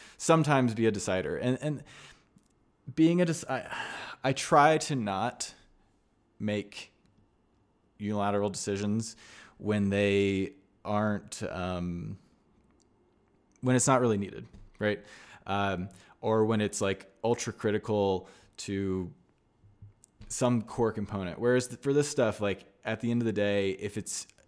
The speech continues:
if I see that it's useful for me to say, "Okay, we have X, we have Y,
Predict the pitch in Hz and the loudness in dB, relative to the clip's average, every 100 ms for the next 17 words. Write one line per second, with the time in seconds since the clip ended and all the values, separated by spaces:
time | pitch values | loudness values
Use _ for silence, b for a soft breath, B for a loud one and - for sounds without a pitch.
0 | _ 110 123 113 - - 127 127 113 107 | _ 0 2 2 0 2 4 4 4 0
1 | - 107 - 120 107 107 104 101 110 101 | -6 -8 -2 -2 -2 -4 -4 -2 0 0
2 | 98 B B B - 107 110 107 101 101 | 0 B B B -8 -2 0 2 0 -6
3 | b b 101 101 113 113 117 104 98 98 | b b -2 2 2 2 0 0 0 2
4 | 104 101 101 | 4 4 2